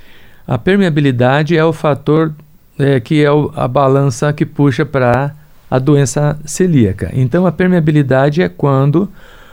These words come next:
eh, o glúten atravessa as camadas ali do, do duodeno, né, onde é absorvido o glúten, que naturalmente o glúten deve ser absorvido pelas vilosidades intestinais.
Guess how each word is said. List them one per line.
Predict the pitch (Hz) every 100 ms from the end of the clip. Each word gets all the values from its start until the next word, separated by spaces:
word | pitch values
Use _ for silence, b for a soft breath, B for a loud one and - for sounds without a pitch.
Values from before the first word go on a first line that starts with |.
| B B
eh, | 135 135 131 127 - -
o | 147
glúten | 131 139 175 208 147 127 - - - -
atravessa | 143 139 165 143 151 202 202 - 123 85 -
as | - 143 143 - -
camadas | 156 135 131 143 151 120
ali | 123 117 131
do, | 127 135 127 107 - -
do | 139
duodeno, | 131 135 135 135 127 156 190
né, | 135
onde | 131 120
é | 117
absorvido | 113 113 - 131 120 120
o | 147
glúten, | 151 175 190 214 208 B B B B B -
que | 160 139 - - - - -
naturalmente | 143 151 202 208 214 175 131 135 185 196 -
o | 135
glúten | 123 156 170 180
deve | 156 156
ser | 147 165
absorvido | 156 143 - 143 120 156 165
pelas | 165 170 170
vilosidades | 135 175 208 196 226 185 165 165 151 180
intestinais. | 175 180 175 226 214 131 87 - -